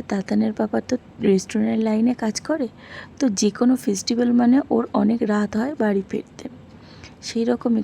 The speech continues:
কাল আড়াইটের সময় যখন ও just রেস্টুরেন্ট থেকে গাড়িটা বের করেছে, পেছন থেকে মদ্যপ অবস্থায় একটা বাইক এসে ওকে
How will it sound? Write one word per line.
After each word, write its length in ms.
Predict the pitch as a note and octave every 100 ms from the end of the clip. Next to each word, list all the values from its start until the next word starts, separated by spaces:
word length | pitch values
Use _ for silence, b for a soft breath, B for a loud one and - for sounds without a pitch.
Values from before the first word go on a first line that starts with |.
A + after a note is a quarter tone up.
| G#3+
কাল 140 | G#3 G#3
আড়াইটের 420 | G3 G3 G3 A3 G#3
সময় 260 | A#3 A3+ A#3 G#3+
যখন 260 | G3+ A3 A#3
ও 20 | A#3+ B B B -
just 180 | A3 G#3+ G#3
রেস্টুরেন্ট 440 | F#3+ - G#3+ A#3 A#3
থেকে 140 | A#3 G#3+
গাড়িটা 300 | F#3+ G3 A3+ G#3+
বের 140 | G3 G#3
করেছে, 340 | A3+ G#3+ G#3 A#3+ C4 -
পেছন 320 | G3+ - G#3+ A3
থেকে 240 | A3 G#3+ A#3+ G#3+
মদ্যপ 360 | G3+ G3 A3 G#3+ G#3+
অবস্থায় 460 | A3+ A3+ - B3+ C4 B B B - F#3 - G3
একটা 180 | F#3 A3 G3
বাইক 280 | G3+ G3+ G#3 G#3+
এসে 160 | - A#3+
ওকে 200 | G#3 -